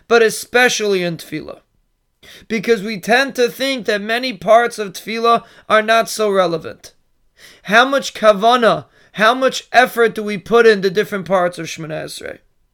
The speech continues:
Most of them we don't feel a connection to. Yes, Parnasa, Refuah, we feel a connection to. But how many other parts of Shemona Esrei do we feel relate to us?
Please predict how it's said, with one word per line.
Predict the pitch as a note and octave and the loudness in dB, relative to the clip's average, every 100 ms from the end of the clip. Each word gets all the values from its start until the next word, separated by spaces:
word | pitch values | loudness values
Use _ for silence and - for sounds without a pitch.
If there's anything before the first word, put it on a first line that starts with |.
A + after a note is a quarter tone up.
| _ _ - - | _ _ -20 -16
Most | F#3+ A3 D4 - C4 | 2 2 2 0 -6
of | A#3 | -4
them | A#3+ A#3 | -4 -4
we | A3+ | -2
don't | B3 A3+ | -2 -6
feel | - A#3+ A#3+ | -8 -2 0
a | A3+ | 0
connection | G#3 A3 B3+ - G3+ E3 | -2 0 -2 -2 -8 -10
to. | A#2+ - _ _ _ _ _ | -12 -16 _ _ _ _ _
Yes, | - G#3+ A3+ - | 2 4 4 2
Parnasa, | - E3+ E3 G3+ B3 - G#3 F3 C#3+ _ _ | -4 -4 0 2 2 0 0 0 -2 _ _
Refuah, | F#3 F3 - B3 D4 B3+ G3+ | -6 -6 -8 -4 4 4 4
we | F#3 | 0
feel | F3 G#3 G3 | -2 -4 -4
a | F#3+ | -4
connection | F3+ F3 F3 - D3+ | -6 -8 -8 -12 -12
to. | B2 - _ _ _ _ - - | -14 -14 _ _ _ _ -20 -8
But | G3+ | -2
how | G3 A#3+ | 2 2
many | D4 C4+ | 2 2
other | C4+ C#4+ G#3+ | 4 4 2
parts | G3+ F#3+ F#3+ | 2 2 0
of | E3+ | -8
Shemona | - F3 E3 F3+ | -10 -6 -4 -6
Esrei | - E3+ C3+ - _ _ | -6 -6 -6 -10 _ _
do | - G3 | -4 -2
we | F#3+ | -4
feel | - G3+ G3 | -2 0 0
relate | F3 E3+ D#3+ D3+ | -2 -2 -2 -4
to | A2 | -10
us? | A2 - - | -12 -12 -16